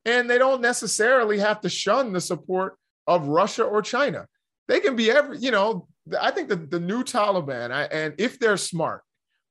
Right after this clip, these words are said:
if they're stupid, you know, then they'll, they'll alienate some parts of the world. But they can continue to get the, the support of the Turks. They can continue to get,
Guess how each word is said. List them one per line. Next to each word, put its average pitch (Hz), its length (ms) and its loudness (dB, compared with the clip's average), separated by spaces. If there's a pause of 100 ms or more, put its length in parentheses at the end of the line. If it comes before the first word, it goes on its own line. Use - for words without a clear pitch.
(160)
if 220 160 0
they're 233 140 2
stupid, 135 720 -4 (720)
you 165 180 -2
know, 139 220 -2
then 165 300 -2
they'll, 147 500 0
they'll 143 440 0 (540)
alienate 151 720 0
some 147 300 -4
parts 139 340 -2
of 139 60 -8
the 123 80 -8
world. 117 380 -6 (360)
But 190 100 -2
they 262 120 4
can 196 260 -4
continue 135 380 -10
to 127 80 -12
get 123 200 -12
the, 120 260 -8 (320)
the 131 60 -8
support 131 380 -6
of 104 100 -12
the - 60 -20
Turks. - 580 -4 (300)
They 165 80 -4
can 156 120 -8
continue 165 400 -6
to 151 80 -6
get, 147 160 -6